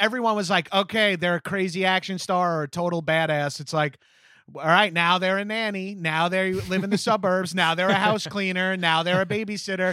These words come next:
Speaker 2: It,
Speaker 1: It's like they
Speaker 2: it's
Speaker 1: just get, like, it's like, let's just get, let, let's give one of these alpha dudes a chick's job and watch how fucking funny it is. <laughs> It's like
Speaker 2: It's, it's truly one of those things where, uh, like, Twins was Schwarzenegger's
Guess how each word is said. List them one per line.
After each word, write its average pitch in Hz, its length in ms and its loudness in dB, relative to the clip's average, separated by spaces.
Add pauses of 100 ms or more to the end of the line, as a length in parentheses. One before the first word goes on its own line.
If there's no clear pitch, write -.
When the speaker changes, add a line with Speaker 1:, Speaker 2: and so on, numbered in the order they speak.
Speaker 2:
It, 208 200 0
Speaker 1:
It's 214 120 2
like 233 100 4
they 240 80 0
Speaker 2:
it's 208 80 -2
Speaker 1:
just 233 180 -4
get, 262 220 2
like, 214 180 2
it's 214 120 -6
like, 185 160 -4
let's 208 180 -6
just 262 160 -10
get, 254 100 -18 (520)
let, 233 200 -6
let's 214 180 -2
give 240 160 -2
one 214 140 0
of 202 60 -4
these 185 180 0
alpha 165 380 0
dudes 151 380 -2
a 139 60 -8
chick's 160 420 0
job 139 460 0
and 156 80 2
watch 147 280 0
how 147 140 -2
fucking 143 380 -10
funny 143 400 -4
it 117 100 -6
is. 117 300 -6
<laughs> 170 200 0
It's - 280 -2
like 202 160 2
Speaker 2:
It's, 202 280 -2
it's 233 300 0
truly 262 460 -2
one 202 220 6
of 202 80 2
those 220 260 0
things 117 580 -2
where, 117 640 0 (140)
uh, 120 460 0 (580)
like, 160 240 -2
Twins 208 560 2
was 120 580 0 (800)
Schwarzenegger's 127 800 -2